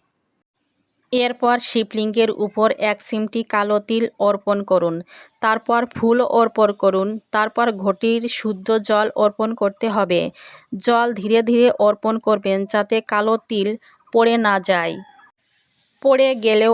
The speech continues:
আপনাকে লক্ষ্য রাখতে হবে আপনার কালো তিল কোনটি। এই কাজটি করার সময় আপনাকে এই মন্ত্র জপ করতে হবে, "ওম শ্রমভেশ্বর মহাদেব, ওম শ্রমভেশ্বর মহাদেব,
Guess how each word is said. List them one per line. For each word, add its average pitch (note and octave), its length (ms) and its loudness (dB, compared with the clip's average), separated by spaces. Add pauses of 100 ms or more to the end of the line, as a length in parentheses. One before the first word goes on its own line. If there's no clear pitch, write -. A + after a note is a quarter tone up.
(100)
আপনাকে G#3+ 480 -2
লক্ষ্য G3+ 380 2
রাখতে A3 340 0
হবে G3 300 2 (120)
আপনার A3+ 440 0
কালো G3+ 340 0
তিল A#3 260 -2
কোনটি। A#3 560 0 (520)
এই B3 160 4
কাজটি A#3 440 -2
করার G3+ 300 0
সময় G#3+ 440 -2
আপনাকে A3 540 -2 (140)
এই G#3+ 200 0
মন্ত্র G#3 440 -2
জপ G3+ 320 -2
করতে G3 340 -2
হবে, F#3 340 0 (1600)
"ওম A#3+ 320 4
শ্রমভেশ্বর G#3+ 880 -2
মহাদেব, G3+ 560 0 (240)
ওম A3+ 300 2
শ্রমভেশ্বর G#3+ 840 0
মহাদেব, G3 540 0